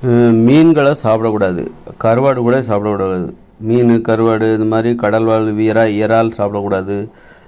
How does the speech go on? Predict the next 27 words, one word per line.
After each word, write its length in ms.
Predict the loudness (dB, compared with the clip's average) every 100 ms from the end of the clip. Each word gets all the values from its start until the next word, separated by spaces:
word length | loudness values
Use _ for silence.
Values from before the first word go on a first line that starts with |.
| -4
அஹ், 380 | 0 0 0
இதெல்லாம் 280 | -2 -2 0
வந்து 200 | -2 -2
ஒரு 160 | 0 0
உயிர்களை 380 | 0 -2 -2 -4
கொண்டு 340 | -4 -2 -2 -2 -2
அப்படி 200 | -4 -6
சாப்பிடக்கூடாது. 600 | -4 -4 -4 -6 -8 -10 -16 -20 -20 _ _ -10
அஹ், 300 | -6 -4 -4 -2
ஏன்னா, 320 | -2 -2 -2 -4 -6 -10 -14 -12
ஏன்னா 240 | -8 -4
அது 200 | -4 -2
ஒரு 180 | 0 0
உயிர் 260 | 0 0 0
தான். 180 | -2 0
அதனால 320 | -2 -2 -2
உயிர்களை 420 | -2 -2 -2 -2
கொன்னாக்கா 560 | -2 -2 0 -2 -4 -4
நமக்கு 280 | -2 -2
அந்த 200 | -4 -4 -4 -4 -4
மனித 300 | -6 -6 -6
தன்மைங்கிற 520 | -4 -2 0 -2 -4 -4
போயிடும். 340 | -6 -8 -4
நாமெல்லாம் 320 | -2 -2 -2
தாவர 300 | 0 0 0
உண்ணிகள் 380 | -2 -2 -2 -4
தான். 220 | -6 -10